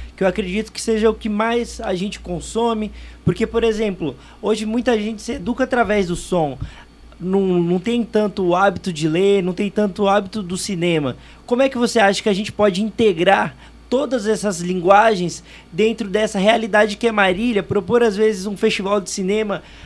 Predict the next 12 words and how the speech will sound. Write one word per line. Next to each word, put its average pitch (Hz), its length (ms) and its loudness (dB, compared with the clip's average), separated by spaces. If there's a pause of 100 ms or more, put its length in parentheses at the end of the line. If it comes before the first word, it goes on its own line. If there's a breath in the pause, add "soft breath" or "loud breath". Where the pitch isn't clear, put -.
(120 loud breath)
é, 165 720 4
alternativo 202 840 2
que 208 120 -4
não 208 160 0
tenha 226 380 2
vínculo 214 400 -4
nenhum? 196 360 -2 (200 loud breath)
Como 294 200 0
que 285 100 -2
a 247 40 2
gente 226 240 -4
pode 220 340 -2